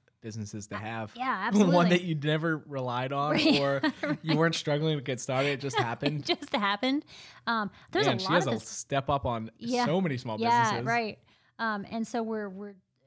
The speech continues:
Speaker 2: I had given her some homework, and we're working on the business plan today. We're working on her, uh, competitors, on what the total addressable market is. Um, and then we're also gonna start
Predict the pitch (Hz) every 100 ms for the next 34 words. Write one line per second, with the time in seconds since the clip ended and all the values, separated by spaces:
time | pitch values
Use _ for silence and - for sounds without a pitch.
0 | _ _ 208 208 208 180 208 233 240 240
1 | 220 185 202 202 202 196 _ _ _ _
2 | _ 214 202 196 196 185 208 202 190 202
3 | 214 185 180 220 269 247 - 240 233 214
4 | 220 214 202 196 202 214 208 208 208 196
5 | 185 185 180 190 - - - - 214 226
6 | 247 240 233 226 208 202 220 247 - 226
7 | 214 - 247 226 214 202 196 - 196 190
8 | 185 202 277 311 - _ 262 302 359 -
9 | _ _ _ _ 214 202 190 190 - _
10 | _ _ 226 214 214 208 202 196 208 202
11 | 196 - 214 208 214 208 180 - - 202
12 | 190 -